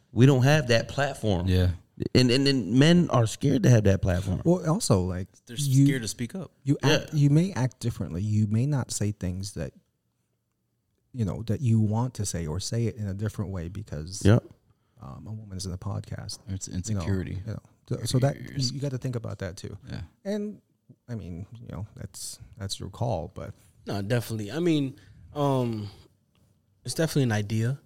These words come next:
Speaker 3: Yeah.
Speaker 4: It's definitely something that Tito, that was a great point when he brought that up to me. Um, what I like about the idea of having a, a female on the podcast is that it brings a different perspective.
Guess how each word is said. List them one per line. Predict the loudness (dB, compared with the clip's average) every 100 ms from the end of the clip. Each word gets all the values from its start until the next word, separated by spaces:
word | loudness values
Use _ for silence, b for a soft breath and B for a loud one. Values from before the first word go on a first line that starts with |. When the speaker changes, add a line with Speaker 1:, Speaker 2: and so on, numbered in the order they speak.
| _
Speaker 3:
Yeah. | -12 -12 -14 _
Speaker 4:
It's | -12
definitely | -4 -2 -2 -4 -4
something | -4 -4 -4 -2
that | -2 -4 -8 _ _ _ _ _ _ _ -10
Tito, | -6 -6 -6 -10
that | -8
was | -6
a | -6
great | -2 -2 -2
point | -2 -2 -2
when |
he | -4
brought | -4 -4
that | -4 -4
up | -6
to | -6
me. | -6 -6 -10 _ _ _ _
Um, | -6 -4 -4 -8 -12 -16 _ _ _ _ _ _ _
what | -2
I | 0
like | 0 0 -2
about | 0 -2 -4 -10
the | -6
idea | -4 -2 -2 0
of | 0
having | -2 -4
a, | -8 -10 -14
a | -14
female | -6 -4 -4 -6
on | -8
the | -10
podcast | -10 -10 -10 -10 -10 -10
is | -10 -8
that | -10 -10 -14 _ _ _ _ _ _ _
it | -10 -4
brings | -2 -2
a | -4
different | -4 -6 -8 -10
perspective. | -8 -8 -8 -8 -8 -10 -10